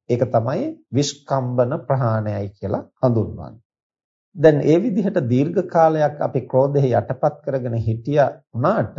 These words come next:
අපේ මනසේ ඒ ක්‍රෝධ අනුශය,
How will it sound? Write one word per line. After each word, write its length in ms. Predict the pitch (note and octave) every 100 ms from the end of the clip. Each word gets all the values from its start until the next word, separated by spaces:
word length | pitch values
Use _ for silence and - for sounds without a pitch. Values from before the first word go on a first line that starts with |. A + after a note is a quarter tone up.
| F3 G4+ - _ _ _
අපේ 280 | - - F3
මනසේ 640 | E3+ B2 C3+ D3 - F3+ B3 - - _
ඒ 200 | C3+ D3 D3 -
ක්‍රෝධ 560 | B2+ C3 D3+ E3 D#3+ A#2+ F#2
අනුශය, 540 | G2 D#3+ F#3+ - C3+